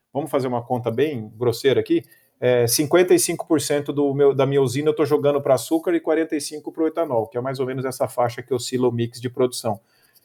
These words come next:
Se eu começo a ver que o cebio, é, tá faltando, o cebio na bolsa vai acontecer o quê? Na B três?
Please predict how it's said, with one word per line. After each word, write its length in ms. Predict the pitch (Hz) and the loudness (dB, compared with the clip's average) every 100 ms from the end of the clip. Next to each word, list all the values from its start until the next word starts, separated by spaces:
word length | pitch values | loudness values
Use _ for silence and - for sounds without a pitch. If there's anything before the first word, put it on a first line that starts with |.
| _ | _
Se 140 | - | 2
eu 60 | 185 | 4
começo 480 | 233 220 208 202 170 | 4 6 4 4 2
a 20 | |
ver 200 | 143 139 | 4 2
que 100 | 139 | 2
o 60 | |
cebio, 540 | 127 143 123 135 117 - _ _ _ _ - | 2 2 2 2 0 -2 _ _ _ _ -2
é, 380 | 123 123 117 | 0 2 2
tá 160 | 113 151 | 2 2
faltando, 680 | 151 143 135 185 214 143 120 | 4 4 4 4 4 2 -2
o 40 | |
cebio 320 | - 165 147 | 2 2 4
na 100 | 170 | 4
bolsa 320 | 156 151 165 165 | 6 4 4 2
vai 120 | 151 | 2
acontecer 320 | 151 139 156 | 0 -2 0
o 80 | 143 | 0
quê? 180 | 170 202 | -2 -2
Na 80 | |
B 140 | 151 147 | 0 0
três? 420 | 147 180 240 - | 0 -4 -4 -12